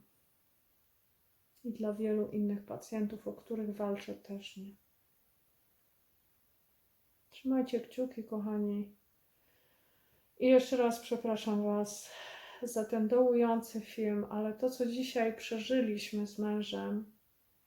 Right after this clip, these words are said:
to ja się czuję, jakby mi ktoś pięć lat życia odebrał. A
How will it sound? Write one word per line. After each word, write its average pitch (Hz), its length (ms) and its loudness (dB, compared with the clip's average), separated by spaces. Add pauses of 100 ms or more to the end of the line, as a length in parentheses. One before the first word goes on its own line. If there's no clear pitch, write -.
(360)
to 240 80 -2
ja 220 80 2
się 233 180 -2
czuję, 240 380 2
jakby 214 300 2
mi 214 160 2
ktoś 220 300 -8
pięć 226 360 0
lat 202 200 -2
życia - 440 -6
odebrał. 202 640 -4 (1120)
A 202 440 2